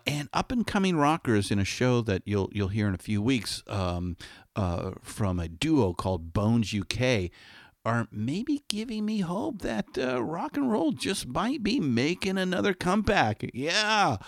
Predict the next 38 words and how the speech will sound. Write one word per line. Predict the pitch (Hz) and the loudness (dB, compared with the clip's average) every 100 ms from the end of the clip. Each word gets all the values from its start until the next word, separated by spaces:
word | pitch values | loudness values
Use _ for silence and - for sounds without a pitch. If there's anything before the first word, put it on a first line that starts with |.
| - - - | -16 -20 -16
it's | - | -6
coming | - 196 202 | 2 2 4
back | 208 220 208 | 4 4 2
from | 214 | 2
the | 202 | 4
dead | 147 104 - 180 214 196 113 - - - | 2 -4 0 2 4 4 2 -6 -20 -10
like | - 165 160 | -6 -4 -2
a | 143 | -2
fucking | - 196 202 - 170 143 | -2 -2 0 0 0 0
zombie. | 147 190 226 185 123 85 - - - - _ 151 | 2 4 6 6 4 2 -6 -18 -18 -20 _ 0
Uh, | 156 135 - - - - | 2 2 0 -6 -14 -12
well, | - - - 170 196 185 170 - _ _ _ _ _ _ _ _ _ 135 | -12 -10 -8 0 4 4 4 -4 _ _ _ _ _ _ _ _ _ -20
will | - 175 185 | 0 4 4
it | 139 | 4
be | 240 214 | 4 4
enough | 151 147 120 - - | 6 6 4 -2 -2
<laughs> | - - - - - - | 0 0 0 0 0 -2
to | - 123 | 0 2
make | 120 131 - | 4 4 2
the | 110 | 0
Billboard | 92 107 98 98 - | 4 4 4 0 0
pop | 104 104 - | -2 -2 -2
charts | 101 92 87 | -2 -2 -4
and | 80 | -8
become | 80 85 90 87 | -10 -8 -4 -2
something | - 95 87 80 | 0 0 -2 -6
worth | 78 78 - | -8 -12 -2
talking | 151 202 381 | 0 2 2
about, | 359 339 339 | 2 2 0
uh, | - 277 | -4 -4
to | 240 | -2
the | 208 | 0
casual | 226 120 - 107 | 2 2 2 2
listener? | 139 147 160 - 139 107 - | 0 0 -2 -4 -10 -10 -8
I, | 160 156 - | -8 -8 -10
I | 71 | -10
don't | - | -10
know. | - - | -12 -10